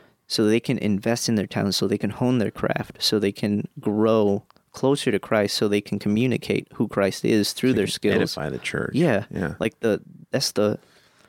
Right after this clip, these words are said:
Speaker 1: that's the point. <laughs>
Speaker 2: Right.
Speaker 1: Um, yeah, I, I'm, I get stoked about the arts. I,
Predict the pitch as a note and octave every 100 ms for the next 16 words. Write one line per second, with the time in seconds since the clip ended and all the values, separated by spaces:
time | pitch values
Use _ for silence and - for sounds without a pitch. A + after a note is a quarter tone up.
0 | _ _ _ _ _ C#3+ - - - D#3
1 | F2+ - - _ _ - - - A3 -
2 | - F#2+ G2+ - - - _ - A2+ G2+
3 | G2+ G2 A2 _ _ _ _ _ _ _
4 | - - A2 G2+ B2 A2+ - - A2 G#2
5 | - B2+ D#3 - C3+ C3+ A2+ A2 G#2+ G#2
6 | G2+ - - A2+